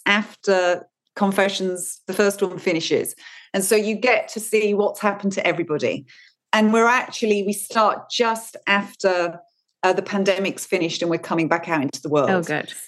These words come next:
Speaker 1: So it's really interesting to see what everyone's been doing and how their lives have changed. And it just showed, you know, the pandemic showed to everybody that, you know, you can't plan for things,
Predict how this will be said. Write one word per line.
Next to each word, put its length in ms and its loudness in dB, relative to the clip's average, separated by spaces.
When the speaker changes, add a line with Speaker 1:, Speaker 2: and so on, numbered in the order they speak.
Speaker 1:
So 680 2
it's 280 0
really 380 4
interesting 640 0
to 80 -6
see 200 2
what 140 2
everyone's 380 -2
been 200 -4
doing 600 2
and 120 -2
how 180 0
their 160 2
lives 300 2
have 100 -14
changed. 680 4
And 400 4
it 120 0
just 180 0
showed, 280 0
you 80 0
know, 140 0
the 120 0
pandemic 640 0
showed 200 0
to 80 0
everybody 380 0
that, 220 0
you 80 2
know, 240 -2
you 220 0
can't 320 0
plan 260 2
for 140 -10
things, 300 -2